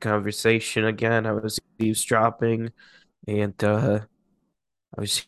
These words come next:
hearing you talk about the East Bay, you know. I'm actually a transplant from there myself.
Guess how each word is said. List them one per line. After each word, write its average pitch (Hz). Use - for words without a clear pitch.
hearing 110
you 107
talk 104
about 104
the 107
East -
Bay, 107
you 101
know. 101
I'm 104
actually 104
a 107
transplant 107
from 104
there 101
myself. -